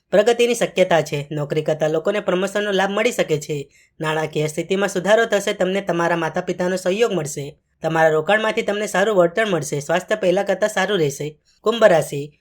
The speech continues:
કુંભ રાશિના લોકો માટે બુધનો ઉદય પણ સકારાત્મક છે. આ સમયગાળા દરમિયાન કુંભ રાશિના લોકોની આર્થિક સ્થિતિ પહેલા કરતાં વધુ મજબૂત રહેશે.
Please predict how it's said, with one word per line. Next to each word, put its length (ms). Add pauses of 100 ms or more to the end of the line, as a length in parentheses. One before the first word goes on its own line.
(160)
કુંભ 200
રાશિના 340
લોકો 260
માટે 220
બુધનો 380
ઉદય 260
પણ 140
સકારાત્મક 580
છે. 400 (180)
આ 140
સમયગાળા 480
દરમિયાન 360
કુંભ 220
રાશિના 360
લોકોની 360
આર્થિક 340
સ્થિતિ 240
પહેલા 280
કરતાં 280
વધુ 220
મજબૂત 360
રહેશે. 440